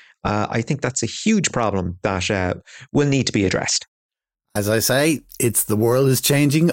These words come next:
Speaker 2: all around us, and these are all of the big issues of the day that, that are gonna have to get sorted out. I'm interested to know is, once we've sorted them out, what will be the next big issues? <laughs> What's coming in twenty years' time? It's, it's fascinating, isn't it?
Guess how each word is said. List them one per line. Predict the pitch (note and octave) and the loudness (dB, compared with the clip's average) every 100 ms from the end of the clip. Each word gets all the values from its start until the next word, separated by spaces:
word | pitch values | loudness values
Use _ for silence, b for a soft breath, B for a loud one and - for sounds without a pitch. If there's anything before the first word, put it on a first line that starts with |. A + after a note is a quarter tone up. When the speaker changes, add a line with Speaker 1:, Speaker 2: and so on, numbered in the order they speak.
| - | 2
Speaker 2:
all | B2+ C3+ D#3+ | 2 4 4
around | D#3+ D3+ B2 G2+ | 4 2 2 0
us, | - | 0
and | F#2+ | 0
these | G#2 G#2+ | 2 2
are | G#2+ | 2
all | A#2+ B2 | 2 2
of | A2 | 0
the | |
big | G2 A#2 | 0 2
issues | A#2+ A2+ A2+ G2 | 2 2 2 2
of | A2 F#2 | 0 0
the | A2 | 0
day | A2+ G#2+ | 2 2
that, | G2 G2 G2 | 2 0 0
that | G2 G#2 | 0 0
are | |
gonna | G2 G#2+ | 0 0
have | G#2 | 0
to | G2+ | -2
get | G#2+ G2 - | -2 -2 -2
sorted | - A2+ F#2+ F2+ | -2 0 0 0
out. | A2 G2+ | 0 0
I'm | B2+ E3 | 0 2
interested | C#3+ - A#2+ - | 2 2 -2 0
to | A2 | 2
know | A2 A2 | 2 2
is, | G2+ A2+ | 0 -2
once | - C3 C#3+ | 0 0 2
we've | A#2+ | 0
sorted | - B2 G#2 | 2 2 2
them | A2+ A#2 | 2 2
out, | G#2 G#2 | 0 2
what | C#3 C#3 | 0 2
will | A#2+ | 2
be | A#2+ | 2
the | G#2+ | 4
next | A#2+ B2 | 2 0
big | - G#2 | -2 0
issues? | G2 F#2 F2 E2+ | 2 0 -2 -6
<laughs> | - - | -6 -4
What's | E3+ C#3 G#3 A#3+ - | 0 2 2 2 0
coming | - A3+ G#3+ | 0 2 4
in | F#3 | 2
twenty | E3+ F#3+ F3+ | 2 2 4
years' | E3+ E3+ | 4 2
time? | E3+ E3 E3 | 2 0 0
It's, | G#2 - | -2 0
it's | A2+ A#2 | -2 -2
fascinating, | B2 C3+ B2 G2 F2+ G2+ | -2 -2 0 0 0 0
isn't | A#2 | 0
it? | A#2+ | 0